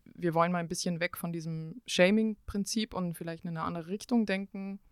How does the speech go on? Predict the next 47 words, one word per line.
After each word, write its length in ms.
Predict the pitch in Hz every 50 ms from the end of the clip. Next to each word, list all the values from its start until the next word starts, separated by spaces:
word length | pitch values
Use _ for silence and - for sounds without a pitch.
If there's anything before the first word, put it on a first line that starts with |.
| _ _ _
Da 280 | - 170 160 180 180 170 -
was 180 | - 170 170 -
dafür 240 | - 175 - 185 180
zu 120 | - 190
entwickeln, 460 | - 175 - - 196 - - 190 185
es 240 | 175 - - - - - -
dauert 380 | 170 170 208 220 208 175 -
ein 120 | 165 165 160
bisschen 260 | 170 170 - 170 165
und 80 | 160
plötzlich, 420 | - 170 175 - - - 190 - -
wenn 100 | 170 175
man 100 | 180 175
es 100 | 165 -
dann 180 | 170 165 160
hat, 140 | 170 208 - -
dann 380 | - 185 185 180 180 170 170 160
geht's 180 | 175 175 -
eben 460 | - - 170 170 170 165 165 170 165 - _ - - _ _ _ - -
ziemlich 400 | - - - 202 196 196 170 -
schnell 300 | - 175 180 202 220 -
und 140 | 185 180 165
wir 80 | 180
sind 180 | 170 196 196 -
auch 160 | - - 165
nicht 200 | 180 180 - -
so 140 | - 185 180
die, 300 | 170 170 170 170 170 175 _
also 200 | - 175 160 160 156 - _ _
natürlich 400 | - 180 170 - - 220 220 196
haben 120 | 196 185 185
wir 100 | 175 175
alle 240 | 175 185 180 170 - - - - _ _
einen 420 | - 170 165 165 165 165 165 160 -
künstlerischen 580 | - 190 190 - - 180 175 180 - - 165
Anspruch 440 | - - 226 240 - - - 170 -
auch 160 | - - 170
bei 100 | - 175
dem 140 | 170 175 170
Ganzen, 280 | 170 175 185 - 185 175
aber 220 | 175 170 170 165
es 100 | 160 160
ist 200 | 165 165 160 160
wichtig, 280 | 190 190 - - 175 -
dass 160 | - 170 160
es 140 | 170 165 -
eben 480 | - 165 165 170 165 165 160 160 160